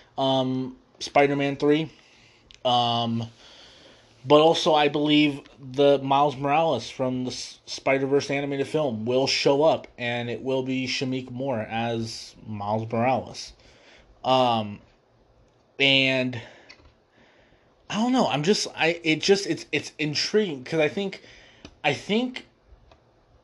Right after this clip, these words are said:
this is gonna ha-, this is gonna be a continuing storyline where WandaVision is gonna impact not just Doctor Strange two, it's also gonna impact Spider-Man three.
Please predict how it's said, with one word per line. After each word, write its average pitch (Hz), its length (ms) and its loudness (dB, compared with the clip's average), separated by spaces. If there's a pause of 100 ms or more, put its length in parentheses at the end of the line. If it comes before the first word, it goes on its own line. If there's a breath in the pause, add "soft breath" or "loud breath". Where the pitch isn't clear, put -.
(340)
this 151 360 -2
is 185 120 -4
gonna 156 240 4
ha-, 127 340 -4
this 147 220 -4
is 185 100 -4
gonna 165 220 0
be 135 180 2
a 135 60 2
continuing 123 600 -6
storyline 117 720 -2 (360 loud breath)
where 127 520 4 (180)
WandaVision 139 840 2
is 123 160 -8
gonna 131 380 -2
impact 131 840 -6 (140)
not 156 240 -2
just - 260 -2
Doctor 131 320 2
Strange 113 460 -6
two, 156 400 2 (380 loud breath)
it's - 140 -10
also 220 220 0
gonna 180 180 -2
impact 135 500 -4
Spider-Man 110 680 -4
three. 135 680 -2